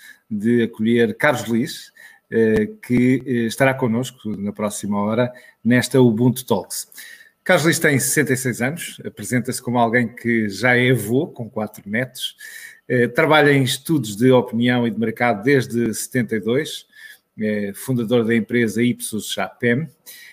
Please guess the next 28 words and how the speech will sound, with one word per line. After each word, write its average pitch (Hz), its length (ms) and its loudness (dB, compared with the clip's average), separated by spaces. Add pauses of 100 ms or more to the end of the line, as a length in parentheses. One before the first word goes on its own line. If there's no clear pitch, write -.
(120)
é 185 80 2
também 165 300 4
consultor 139 520 0
de 123 120 0
empresas 127 560 0
e 110 80 -4
coordena 110 400 0
o 104 40 -2
Centro 123 400 -2
de 101 80 -10
Conhecimento 110 760 -2
do 107 120 -4
Hospital 104 540 -4
cuf 101 720 -6
Descobertas, - 720 -4 (520)
eh, 117 240 6
frequenta 135 560 2
o 113 40 4
programa 120 240 0
de 117 60 0
doutoramento 117 460 0
em 113 40 0
estudos - 320 -6
clássicos 113 500 -4
da 113 140 0
Universidade 104 500 -2
de - 80 -12
Coimbra 170 320 0